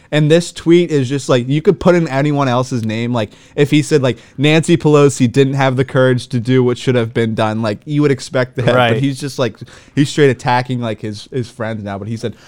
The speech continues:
Speaker 1: "Mike Pence didn't have the courage to do what should have been done to protect our country and our Constitution." Giving states a chance to certify a corrected set of facts,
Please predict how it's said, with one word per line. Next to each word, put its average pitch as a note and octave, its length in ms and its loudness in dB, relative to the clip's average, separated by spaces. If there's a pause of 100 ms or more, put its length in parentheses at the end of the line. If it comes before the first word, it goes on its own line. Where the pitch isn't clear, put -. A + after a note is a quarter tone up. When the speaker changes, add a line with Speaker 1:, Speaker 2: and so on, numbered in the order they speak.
(280)
Speaker 1:
"Mike C#3 300 2
Pence C#3+ 360 -4
didn't D3+ 200 0
have C3+ 160 2
the B2 80 -4
courage B2+ 400 0
to A#2 80 -8
do B2+ 220 0
what A#2+ 120 -2
should C3 160 -4
have A#2 140 -4
been A#2+ 160 -4
done A2 240 -6
to G#2+ 80 -8
protect A#2 400 -8
our A#2 80 -4
country B2 400 -6
and A2 100 -8
our G#2 60 -8
Constitution." G#2 800 -8 (400)
Giving C3 260 -2
states C#3 400 0
a B2 40 -6
chance C3 380 -4
to B2 100 -4
certify B2+ 580 -2
a A#2 100 -2
corrected A#2 560 -6
set A#2 220 -4
of G#2+ 80 -8
facts, A2 540 -6